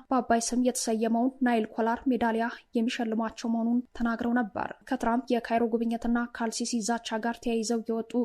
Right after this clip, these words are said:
ቀጠናዊ መረጃዎች ኢትዮጵያን ያሰጋሉ። ትራምፕ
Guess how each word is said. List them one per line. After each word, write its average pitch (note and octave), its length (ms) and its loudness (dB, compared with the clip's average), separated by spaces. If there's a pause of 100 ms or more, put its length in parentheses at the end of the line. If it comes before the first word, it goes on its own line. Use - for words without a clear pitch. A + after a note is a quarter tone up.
ቀጠናዊ A3+ 460 -2
መረጃዎች A3+ 600 -2
ኢትዮጵያን A3+ 640 -4
ያሰጋሉ። A#3 480 -2 (520)
ትራምፕ A#3+ 280 2